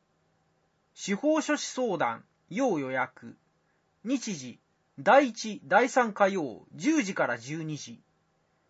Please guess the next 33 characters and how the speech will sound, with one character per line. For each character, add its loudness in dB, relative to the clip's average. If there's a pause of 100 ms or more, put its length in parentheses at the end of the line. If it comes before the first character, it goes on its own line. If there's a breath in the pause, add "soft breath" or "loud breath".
(460)
市 -4
民 0
相 0
談、 -2 (480)
オ -4
ン -2
ラ 10
イ 2
ン -2
相 -4
談 -4
は -4
要 -2
予 -4
約。 -10 (800)
日 -2
時、 -12 (360)
木 -4
曜 0 (100)
九 0
時 0
か 2
ら -2
十 -8
二 -6
時。 -16 (1160)
デ -2
ィ 6
ー 2
ブ 4
イ 0
相 -2
談、 -2